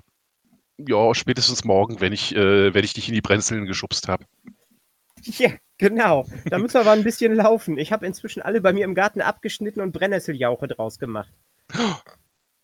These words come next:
Speaker 1: Du wirst es übrigens nicht glauben, äh, als ich am Freitag bei meinem Onkel war, äh, seine Frau, also meine Tante,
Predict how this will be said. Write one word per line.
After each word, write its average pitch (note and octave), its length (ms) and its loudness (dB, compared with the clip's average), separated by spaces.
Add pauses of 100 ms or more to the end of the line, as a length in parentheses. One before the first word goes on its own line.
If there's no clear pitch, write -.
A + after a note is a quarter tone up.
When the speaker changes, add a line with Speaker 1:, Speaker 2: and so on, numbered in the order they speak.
(800)
Speaker 1:
Du A2+ 160 -2
wirst B2 200 0
es - 100 -4
übrigens A2+ 260 -8
nicht A#2 180 -12
glauben, A#2+ 440 -2
äh, G2+ 60 -6
als A2 260 0
ich - 80 -4
am G#2 60 -6
Freitag B2+ 320 -2
bei A2+ 100 0
meinem G#2 200 0
Onkel A2+ 300 -4
war, A#2 240 2
äh, G2+ 380 -2
seine F#2+ 220 -2
Frau, G2+ 260 -4
also E2 140 -4
meine E2 180 -6
Tante, B2 340 -2